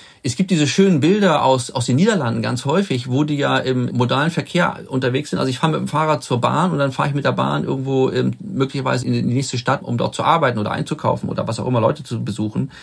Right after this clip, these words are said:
Die haben ja riesige Fahrradabstellanlagen. Also ich kenne das ja nur in Deutschland so aus den Schulen und vielleicht von den Bahnhöfen, wobei, wobei Bahnhöfe nicht attraktiv sind. Da wird mein Fahrrad ja, äh, doch gefühlt sofort geklaut.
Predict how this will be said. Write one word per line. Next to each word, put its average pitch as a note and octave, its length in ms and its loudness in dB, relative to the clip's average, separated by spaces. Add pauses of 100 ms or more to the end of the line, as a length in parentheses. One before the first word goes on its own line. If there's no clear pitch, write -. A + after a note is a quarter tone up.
(680)
Die - 120 0
haben F3 100 4
ja D#3 120 4
riesige F#3 760 2
Fahrradabstellanlagen. D#3 1700 -4 (340)
Also C#3+ 240 2 (160)
ich - 120 -4
kenne F#3 140 2
das E3+ 80 0
ja D#3 100 2
nur D#3+ 200 2
in D3 80 -2
Deutschland D3+ 380 0
so D3+ 60 -2
aus C#3 120 -2
den A#2+ 140 -2
Schulen F3+ 560 0
und F3 220 2
vielleicht D#3+ 280 -4
von D#3+ 100 -2
den D3 140 -4
Bahnhöfen, B2+ 560 2
wobei, B2 160 0
wobei B2+ 240 -2
Bahnhöfe D3 500 0
nicht C#3+ 180 -4
attraktiv D#3 460 -4
sind. A2+ 160 0
Da A2+ 80 0
wird B2+ 100 -2
mein C3 120 -2
Fahrrad D3 280 0
ja, C3+ 200 2
äh, C3 240 -4
doch - 220 -6 (280)
gefühlt F3 400 0
sofort D3+ 320 -2
geklaut. F3+ 500 2